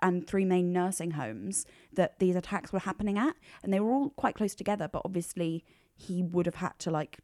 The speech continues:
travel between them. And as a salesman, what do you do? You tra-, you travel.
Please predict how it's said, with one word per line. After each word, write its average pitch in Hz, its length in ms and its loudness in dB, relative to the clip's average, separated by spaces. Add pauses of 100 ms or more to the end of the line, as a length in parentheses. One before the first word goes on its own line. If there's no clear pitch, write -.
(120)
travel 202 380 0
between 202 360 0
them. 123 260 -6 (340)
And 170 100 2
as 156 140 2
a 139 60 0
salesman, 196 600 2 (220)
what 151 260 0
do 180 80 -2
you 180 220 0
do? 349 400 2 (880)
You 220 80 0
tra-, - 200 -6
you 196 140 2
travel. 175 320 -6